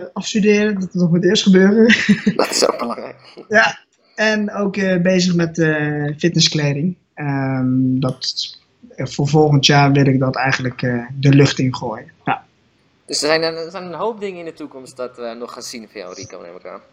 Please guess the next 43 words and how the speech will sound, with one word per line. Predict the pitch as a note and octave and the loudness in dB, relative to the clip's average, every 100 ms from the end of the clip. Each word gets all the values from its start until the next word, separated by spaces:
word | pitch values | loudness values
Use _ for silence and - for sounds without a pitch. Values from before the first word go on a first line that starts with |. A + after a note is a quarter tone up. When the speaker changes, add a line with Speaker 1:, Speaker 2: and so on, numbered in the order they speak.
| _ _ | _ _
Speaker 1:
Zeker | - D3 C3+ C#3+ | 0 0 -4 -4
weten. | F3+ G3+ A#2 A2 | -4 -4 -6 -2
Speaker 2:
Top. | A2+ G#2 - - A2+ A#2 | -2 -2 -10 -12 -12 -4
Nou, | C#3 D3 E3 | -4 -4 -8
eh, | F3 F3 | -8 -8
Rico, | G3+ G#3+ | -8 -8
ik | G#3 | -8
wil | G3 | -8
je, | G3 F3+ | -8 -10
nee, | G3+ G#3 | -10 -10
ten | - F3+ | -10 -12
eerste, | F#3+ - | -12 -14
nou, | B2 A#2+ | -16 -14
ik, | A2+ - | -14 -14
ik | - C#3 | -16 -6
wil | D#3 | -6
je | C#3 | -4
enorm | D#3 E3 E3+ | -4 -6 -6
bedanken, | D3 C#3 D#3+ D#3 | -8 -10 -10 -12
dat | C#3+ | -12
ten | C#3+ | -12
eerste. | B2+ D#3 - | -16 -16 -16
Maar, | D3+ D#3+ D#3 D3 - _ _ | -8 -6 -6 -10 -18 _ _
ehm, | - D3 D3 C#3+ C3 _ | -10 -6 -6 -8 -16 _
waar | E3 G#3+ | -8 -8
kunnen | G#3+ G3 | -12 -12
mensen | F#3+ F#3 F3 | -12 -14 -16
je | |
vinden | D#3+ F#3 F3 C3+ | -14 -12 -10 -8
als | B2+ - | -10 -8
je | |
eventueel | C3 B2 C3+ | -12 -12 -12
op | C3 | -10
Instagram | C3+ C3 - B2 B2 B2 A#2 | -10 -14 -14 -10 -8 -8 -10
of | |
Facebook | - B2 A#2 A#2+ B2 A#2+ | -10 -10 -10 -8 -8 -8
of | G#2 - _ | -16 -20 _
Twitter | B2+ A2+ A#2 A2+ | -10 -8 -6 -6
of | A2+ | -8
wat | G#2+ - | -10 -10
je | G#2 | -12
ook, | |
eh, | G2+ | -12